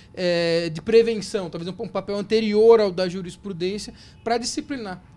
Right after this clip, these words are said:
várias questões em relação às quais a lei foi extremamente silente.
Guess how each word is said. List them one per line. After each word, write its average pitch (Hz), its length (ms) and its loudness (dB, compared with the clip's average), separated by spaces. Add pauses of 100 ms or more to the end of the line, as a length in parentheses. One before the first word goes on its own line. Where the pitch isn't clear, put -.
várias 214 680 4
questões 202 560 -6
em 233 60 -8
relação 233 420 -8
às 226 100 -12
quais 208 260 -8
a 226 60 -4
lei 208 180 0
foi 220 140 -8
extremamente 233 440 -10
silente. 220 600 0